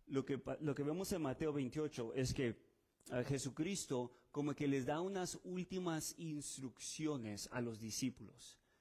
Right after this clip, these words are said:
Ya salvó al mundo en la cruz, ya resucitó de los muertos, ya almorzó con ellos, ya platicó,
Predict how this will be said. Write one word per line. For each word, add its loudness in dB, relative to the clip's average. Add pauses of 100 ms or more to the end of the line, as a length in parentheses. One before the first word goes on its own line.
(280)
Ya 0
salvó 2
al 4
mundo 0
en 4
la 2
cruz, 2
ya 4
resucitó -2
de 2
los 0
muertos, 0
ya 4
almorzó 0
con 0
ellos, 2
ya 0
platicó, 0